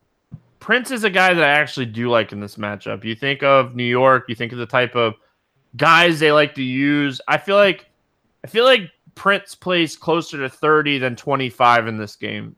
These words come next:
And at his price, I think he's a pretty high floor play here. Um, I, I don't think he's gonna go out and get you forty fantasy points, but I think thirty is very doable here,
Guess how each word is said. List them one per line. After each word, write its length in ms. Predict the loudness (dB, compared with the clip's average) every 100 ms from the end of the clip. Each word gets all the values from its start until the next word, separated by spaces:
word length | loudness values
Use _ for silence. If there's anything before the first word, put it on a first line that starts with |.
| -10
And 640 | -6 -4 -4 -6 -10 -10
at 200 | -4 -4
his 280 | -2 -6 -8
price, 760 | -6 0 4 4 2 -4 -14 -20 _ _ _ _ _ _
I 140 | 2
think 180 | 2 0
he's 220 | -2 -2
a 60 | -2
pretty 280 | -2 0 2
high 220 | 2 2
floor 380 | 0 -2 0 2
play 260 | 2 2 2
here. 340 | -2 -6 -10 0
Um, 800 | 4 6 6 4 0 -4 -10 -6
I, 240 | 0 2 2
I 40 |
don't 160 | 0 0
think 140 | -4
he's 140 | -8
gonna 160 | -10 -4
go 100 | 0
out 100 | 0
and 80 | 0
get 180 | -6 -8
you 60 |
forty 300 | -6 -4 -2
fantasy 400 | -2 -2 -2 -6
points, 400 | -10 -6 -6 -6
but 140 | -4 -2
I 80 |
think 240 | -2 -4 -2
thirty 260 | 0 2
is 100 | 0
very 240 | 0 0 0
doable 480 | -2 -4 -4 -4 -2
here, 340 | 0 -2 -4